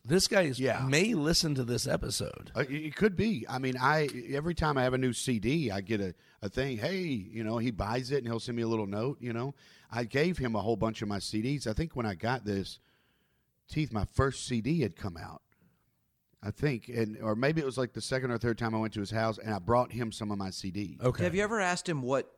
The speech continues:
Speaker 3: what sort of keeps him interested? Like, he's, like, now he's found probably, like, a, a, a sh-, a couple of 'em worth of teeth, right?
Speaker 1: Right.
Speaker 2: Probably. I,
Speaker 1: So you
Speaker 2: yeah.
Speaker 1: think he's looking for, like, that,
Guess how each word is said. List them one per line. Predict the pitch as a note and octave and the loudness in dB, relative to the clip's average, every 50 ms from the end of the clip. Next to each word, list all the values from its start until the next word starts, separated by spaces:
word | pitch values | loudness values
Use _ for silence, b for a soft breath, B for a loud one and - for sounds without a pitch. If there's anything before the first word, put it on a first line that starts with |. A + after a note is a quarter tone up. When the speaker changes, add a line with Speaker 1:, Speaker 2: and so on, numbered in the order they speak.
| - _ _ _ _ _ _ _ _ _ _ _ _ _ _ | -20 _ _ _ _ _ _ _ _ _ _ _ _ _ _
Speaker 3:
what | C3+ C#3+ - | -12 -10 -8
sort | - - E3+ C3+ | -4 -2 -2 -2
of | A2+ - - | -4 -4 -8
keeps | - - - D#3+ E3+ F3 - - - | -10 -6 -4 -4 -4 -4 -4 -2 -2
him | F#3+ F#3+ F3+ | 0 0 2
interested? | F#3 F#3 F3 - E3+ - - G3 G3 F3+ E3+ D3 | 0 0 -2 -4 -6 -2 0 0 0 0 -2 -4
Like, | - A2+ A2 A2 | -2 -2 -2 -2
he's, | - - B2+ C3 A2+ G2+ | -2 -2 -2 -2 -2 0
like, | A#2+ A#2 A2+ - | 0 0 0 0
now | C#3 C#3+ D#3 D#3 | 0 2 2 0
he's | C#3 C#3 C3+ - | 0 -2 -4 -4
found | - - B2+ A2+ A2+ A2 G#2 | -4 -2 -2 0 0 -2 -4
probably, | - A2+ A2 G#2+ G#2 G2+ F#2+ G2 F#2+ F#2 F2+ b b b b b b b b b b _ _ _ _ | -4 -4 -4 -4 -4 -6 -6 -4 -4 -4 -6 b b b b b b b b b b _ _ _ _
like, | - G2+ - | -12 -12 -10
a, | - A2+ A#2 A2+ A#2 G#2+ F#2 - _ - | -10 -10 -10 -8 -8 -10 -12 -14 _ -14
a, | - G#2 F2 - _ - | -12 -12 -12 -14 _ -10
a | A2 G2+ | -8 -6
sh-, | F#2+ - - - - - _ - | -4 -4 -4 -4 -6 -8 _ -8
a | G#2+ G2 | -8 -8
couple | - - - D3 - D#3 C3 A#2 | -4 -2 -2 -2 0 0 2 2
of | G#2+ G2+ G2 | 2 2 0
'em | G2 F#2+ F#2+ | 0 -2 -2
worth | F2+ F#2+ G#2 A2+ A2+ - | 0 0 0 0 0 -2
of | G#2+ E2+ - | -4 -4 -6
teeth, | - - B2 D3 C3+ E2+ - - - - - _ _ _ | -6 -4 -4 -4 -4 -4 -8 -12 -16 -18 -20 _ _ _
right? | E2+ E2+ F2+ A#2+ | -2 2 4 4
Speaker 1:
Right. | A#2 G#2 F2+ E2 - _ _ | 4 4 2 0 -4 _ _
Speaker 2:
Probably. | - F#3 G#3 A3+ G#3 A#2+ F2+ D#2+ E2 F2 A2 C3+ | 2 2 4 4 2 2 0 0 -2 -4 -2 -2
I, | - C3+ | 0 2
Speaker 1:
So | C#3+ D#3 | 4 4
you | D3 C#3 C#3 | 6 6 6
Speaker 2:
yeah. | |
Speaker 1:
think | C#3+ C#3+ C3+ | 6 6 4
he's | B2+ A#2+ G#2 | 4 4 4
looking | A#2+ C3 A#2+ A#2+ B2+ A2 | 4 2 2 2 2 2
for, | A2 | 2
like, | G#2+ G#2+ G2+ | 2 2 2
that, | - G#2 F#2 F2+ - | 2 0 0 -2 -4